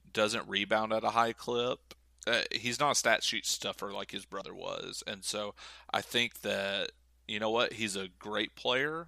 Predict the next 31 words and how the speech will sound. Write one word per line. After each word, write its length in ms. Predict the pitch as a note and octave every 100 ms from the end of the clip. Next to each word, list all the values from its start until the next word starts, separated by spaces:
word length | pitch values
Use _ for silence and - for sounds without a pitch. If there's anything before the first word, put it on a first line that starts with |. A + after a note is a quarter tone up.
| -
or 160 | G#2+ G#2+
not 100 | G2
a 60 |
great 180 | F#2 F#2+
player, 220 | - G2+
he's 140 | G#2+ G#2+
a 20 |
good 200 | A2+ G#2+
player, 460 | F#2+ F#2+ F#2+ G2 G#2 - - -
uh, 180 | - G2 F#2+
but 280 | A2 G#2+ G2+ - _ _ _
I 60 | B2
think 180 | E3 D3
he 80 |
fits 260 | D3 C#3 -
well 280 | C3 C3+ B2+
in 80 | A2
the 80 |
system 440 | - D3 - G#2+ G2+
for 120 | G#2
what 220 | G2+ G#2 -
they 140 | G#2
have 360 | G#2+ G#2 G#2 G2+
with 160 | G2+
Perry 580 | - G#2 G#2 G#2 G#2 G#2+ - - -
and 400 | F#2+ F#2+ G2 G2+ -
Otto 480 | G#2 G#2 G2+ G#2 G#2
and 80 | G#2
all 160 | G2 G2+
those 500 | F2+ F2 - - -
guys. 440 | G2 - - -